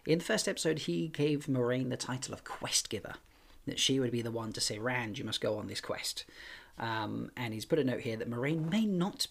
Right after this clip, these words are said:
be the quest giver because Rand just seems to have been dropped in the middle of the ship, um, which, yeah, again, a nice bit of a chuckle. And then I will mention, um,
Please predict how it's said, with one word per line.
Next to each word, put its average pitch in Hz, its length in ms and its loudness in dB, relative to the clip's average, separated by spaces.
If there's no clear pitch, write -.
be 175 200 0
the 170 100 -4
quest - 340 0
giver 101 320 -2
because 180 340 0
Rand 262 340 4
just 269 180 2
seems 240 320 2
to - 100 0
have 254 100 4
been 247 120 6
dropped 156 300 4
in 151 100 4
the 143 40 4
middle 110 220 2
of 104 60 -6
the 113 80 -2
ship, - 260 -2
um, 110 560 -2
which, - 460 0
yeah, 117 160 -4
again, 127 520 2
a 123 60 -4
nice 107 260 -4
bit 107 120 0
of 104 80 -4
a 101 40 -4
chuckle. 104 460 -2
And 131 280 2
then 139 240 2
I 170 200 8
will 175 580 6
mention, 120 720 0
um, 107 680 -6